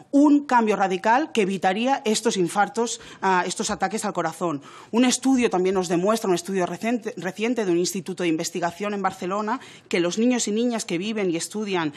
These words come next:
en zonas donde están más expuestas a los efectos de la contaminación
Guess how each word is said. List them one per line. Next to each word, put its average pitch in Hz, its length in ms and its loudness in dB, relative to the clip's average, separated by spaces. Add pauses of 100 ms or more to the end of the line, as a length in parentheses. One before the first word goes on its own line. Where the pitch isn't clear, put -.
(160)
en 165 160 -2
zonas 226 380 -2
donde 151 540 -2
están 175 360 0
más 226 220 2
expuestas 208 920 -2 (180)
a 170 100 -2
los 156 160 -2
efectos 185 360 -6
de 180 60 -4
la 175 100 0
contaminación 180 760 -2